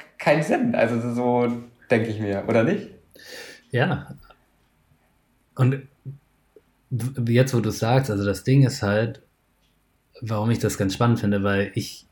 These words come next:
Speaker 2: jetzt schon in den letzten Wochen manchmal gemerkt habe, dass ich diese Perspektive, die du beschreibst, auch eingenommen habe. Ich hab manchmal diese Perspektive eingenommen, dass ich gesagt habe, „Ja, dann muss es halt crashen.“
Speaker 1: Ja.
Speaker 2: Dann muss das System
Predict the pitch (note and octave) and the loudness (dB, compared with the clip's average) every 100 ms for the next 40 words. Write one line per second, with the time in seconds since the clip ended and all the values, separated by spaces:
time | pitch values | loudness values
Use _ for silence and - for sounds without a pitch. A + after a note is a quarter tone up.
0 | - A2+ G2 - A2 G#2+ G2+ G2+ G2+ G#2 | -6 -6 -4 -2 -2 0 -2 -2 -2 -4
1 | - G2+ G2+ G2+ G#2 G2+ G2 G2+ F#2 F#2+ | -4 -2 -2 -2 -2 -2 -2 -4 -8 -6
2 | G2 F#2+ - F#2 F2+ - F2+ G2+ F#2+ G2 | -4 -6 -6 -10 -10 -12 -10 -8 -6 -6
3 | F#2+ G2 F#2+ - G2+ F#2+ F#2+ F#2+ F#2+ F#2+ | -6 -10 -10 -6 -2 0 0 -2 -8 -8
4 | F#2+ - G2 - A#2 C3+ A2+ F#2+ F#2+ F#2 | -10 -6 -8 -4 -2 -2 -2 -6 -6 -6
5 | F2+ F#2 F2+ F2 - _ _ _ _ - | -12 -12 -12 -12 -18 _ _ _ _ -6
6 | - C#3 A2 F#2+ F#2+ F#2 F#2 F#2+ F#2+ G2+ | -2 -2 -2 -2 -2 -2 -4 -4 -6 -6
7 | F#2 G2+ G2 F#2+ F#2+ F#2+ F#2+ F#2+ G2+ F#2+ | -8 -6 -4 -4 -4 -2 -2 -2 -4 -10
8 | G2 F#2+ F#2+ F#2+ F#2 F#2+ B2 G#2 - F2 | -8 -8 -6 -6 -4 -4 -4 -6 -10 -14
9 | - F#2 D2 - - _ _ _ _ _ | -12 -12 -12 -14 -18 _ _ _ _ _
10 | _ _ _ _ _ _ _ _ A2+ G2+ | _ _ _ _ _ _ _ _ -4 -4
11 | F#2 - - - _ _ - G#2 A#2 A#2 | -4 -14 -20 -20 _ _ -2 2 2 2
12 | F#2+ G2+ - G2+ F#2 F#2 F2+ | -2 -6 -6 -4 -4 -4 -10